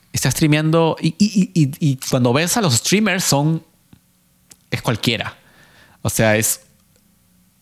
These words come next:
eh, mujer, hombre o cualquier género y de cualquier edad. O sea, diez años, doce años streameando y la gente está ahí, está viendo.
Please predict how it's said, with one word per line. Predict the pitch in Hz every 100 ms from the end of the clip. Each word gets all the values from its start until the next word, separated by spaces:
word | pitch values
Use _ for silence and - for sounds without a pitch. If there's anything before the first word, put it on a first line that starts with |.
| _ -
eh, | 117 107 104 95 98 107 - _ _ _ _ -
mujer, | 117 127 123 131 -
hombre | 131 143 156 165 185 220 - _ _ _ _ _ _
o | 120
cualquier | - 107 127 117
género | 143 151 170 214 - _ _ _ - - _ _ _ _ _ _
y | 147 113 107
de |
cualquier | 104 101 - 110
edad. | 98 101 - - _ -
O | 110
sea, | - 107 104 107 - _ _ _ _ _ _ - _ _ -
diez | 113 98
años, | 101 107 101 98
doce | 107 - 104
años | 120 104 -
streameando | - 104 101 107 104 98 -
y | -
la | 107
gente | - 123
está | - -
ahí, | 104 117 143 120 - _ -
está | - 107
viendo. | 117 156 117 104